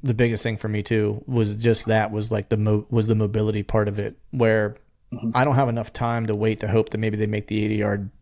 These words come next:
Speaker 1: transition over to where I'm at. I gotta be where they're at. So I'm just gonna, just gonna move. And I think the other thing is too, is I think you and I talked about this, I think, a little bit before we jumped on, or maybe we mentioned it when we were recording, but was, I think you said, "Fail, fail fast, fail often,"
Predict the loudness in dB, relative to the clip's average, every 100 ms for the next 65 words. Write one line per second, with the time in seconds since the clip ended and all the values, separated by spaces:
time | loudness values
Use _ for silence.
0 | -10 -2 0 2 0 0 0 0 0 0
1 | -2 0 0 0 2 2 0 0 0 2
2 | 2 2 2 2 2 0 0 -2 -4 -4
3 | -6 -16 -16 -8 -4 -2 0 2 2 2
4 | -2 -8 -20 -20 -20 _ _ -20 -14 0
5 | 2 2 0 2 2 4 2 -4 -4 -6
6 | 0 2 2 2 0 -2 -4 -10 _ _
7 | -20 _ _ -20 -4 0 2 2 0 2
8 | -2 -2 -4 -4 -4 -4 -4 -6 0 2
9 | 2 -4 -10 -4 -2 0 0 2 2 2
10 | 0 -2 -2 -2 -2 -2 -2 2 2 2
11 | 0 -4 -6 -20 -20 -20 _ _ _ _
12 | _ -4 0 2 2 2 0 0 0 0
13 | -2 _ _ 0 2 4 2 2 2 2
14 | 4 2 0 -4 -4